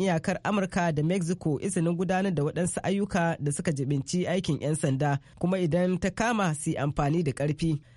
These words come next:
Sakataren tsaro Jim Mattis ya ba manema labarai tabbaci jiya Laraba cewa ya samu umarni ɗauke da sa hannun babban hafsan fada White House John Kelly, ba daga shugaba Trump ba, na sakarwa dakarun kota su gudanar da aiki.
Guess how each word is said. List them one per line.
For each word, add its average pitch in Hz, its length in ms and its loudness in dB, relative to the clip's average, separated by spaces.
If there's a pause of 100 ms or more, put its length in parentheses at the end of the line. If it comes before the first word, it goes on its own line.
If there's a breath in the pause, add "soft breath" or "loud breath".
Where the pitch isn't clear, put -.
(100)
Sakataren 175 540 0
tsaro 160 320 2
Jim 190 200 0
Mattis 170 520 0
ya 175 280 0
ba 214 160 2
manema 180 420 2
labarai 151 460 2
tabbaci 180 500 0
jiya 175 180 2
Laraba 156 420 2
cewa 156 440 2 (440 soft breath)
ya 175 260 0
samu 175 340 2
umarni 180 360 2
ɗauke 143 280 0
da 170 100 0
sa 185 200 0
hannun 175 260 2
babban 165 320 0
hafsan 202 360 0
fada 170 280 2
White 175 300 2
House 156 200 2
John 196 240 2
Kelly, 165 460 0
ba 147 220 0
daga 147 180 0
shugaba 147 440 0
Trump 175 260 2
ba, 151 180 2 (160)
na 165 160 0
sakarwa 190 560 2
dakarun 147 440 2
kota 185 460 0
su - 100 -4
gudanar 151 380 0
da 135 140 -2
aiki. 139 420 0